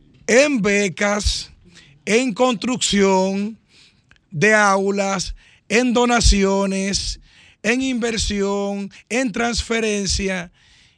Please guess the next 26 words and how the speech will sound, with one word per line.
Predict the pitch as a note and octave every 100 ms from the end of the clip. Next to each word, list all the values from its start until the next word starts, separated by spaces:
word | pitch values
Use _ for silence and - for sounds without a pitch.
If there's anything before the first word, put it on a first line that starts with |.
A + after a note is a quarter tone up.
| _ -
Y | A#3
justamente | F3+ C#4+ B3 B3+ A#3+ B3 A3+ - G3+ F3 G3+
este | G3 G#3+
es | -
el | G3
detalle | F3 G3 G3 G3
que | D#3+ F3+
nos | E3+ C#3 -
llama | F#3 G3+ F#3+
mucho | F#3 A#3+ G#3 A#3 A#3 - _ _ _
a | - E3+
la | E3+ D#3+
atención. | C#3+ C#3+ C3 - D3+ C3 A2+ G2 _ _ _ _ _ _ - - _ _
Porque | C#4 C#4 F#3 A#3
el |
gobierno | G#3 G3+ F#3 B3+ C4
dominicano | B3 A#3+ B3 A#3 G3 E3+ D#3 G#3 - _ _ _ _
acaba | - C#3 F3+ F3+ G#3+ A3 G#3 - _
de | E3+ F#3+ F#3+ F#3+ F3+
anunciarlo, | F#3 F#3 F3 A3+ A3+ F3+ E3+ D#3+ - E3 -
o | D#3+
más | D3+ F3+
bien | E3 A#3+ A3+
que | A#3
anunciarlo, | G#3+ F#3 G3 G#3 G#3+ G3 F3+ - - _ _ -
l-, | G3